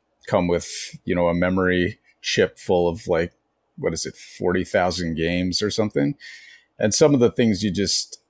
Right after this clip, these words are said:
I didn't know there were that many titles available, honestly. But if you really think about gaming history and all the different types of hardware that came out,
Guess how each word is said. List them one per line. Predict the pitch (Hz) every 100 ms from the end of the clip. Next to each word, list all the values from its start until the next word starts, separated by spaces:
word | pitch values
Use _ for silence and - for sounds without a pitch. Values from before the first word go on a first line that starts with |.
| _ 110
I | 120
didn't | 117
know | 104 98
there | 92
were | 92 90
that | 92
many | 80 85
titles | - 95 87 90
available, | 73 82 101 113
honestly. | 110 123 - 135 143 143 _
But | 107 104
if | 98
you | 101
really | 101 107 95
think | 117 101
about | 92 90 87 - _ -
gaming | 104 98 92
history | - 107 - - 90 87 - _ - - _ _ _ _ -
and | 87
all | 87
the | 87
different | 82 90 - 85
types | - 87 -
of | 87
hardware | 98 90 92 98 104
that | 104 -
came | 120 123
out, | 135 -